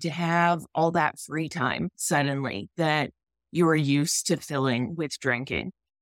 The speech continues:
And I think that fear, 'cause I knew I couldn't just sit there and be uncomfortable, um,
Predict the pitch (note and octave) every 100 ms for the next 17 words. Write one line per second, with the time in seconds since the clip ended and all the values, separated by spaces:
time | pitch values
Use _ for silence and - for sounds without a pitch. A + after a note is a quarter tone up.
0 | _ E3+ F3+ F3+ F3 E3+ F3 _ D#3+ F#3
1 | A3+ C4+ C4+ - _ _ _ F#3+ A3+ -
2 | - - A3 D3 A#2 G3+ - F3+ F#3 F#3+
3 | G#3+ A3 F3+ G#3+ G3 E3 E3+ - F#3+ -
4 | D#3+ C#3+ C#3 D3 C#3+ E3+ E3 C#3+ C3+ D3
5 | C#3+ - C#3+ C3 - - _ _ _ F3
6 | F3 D#3+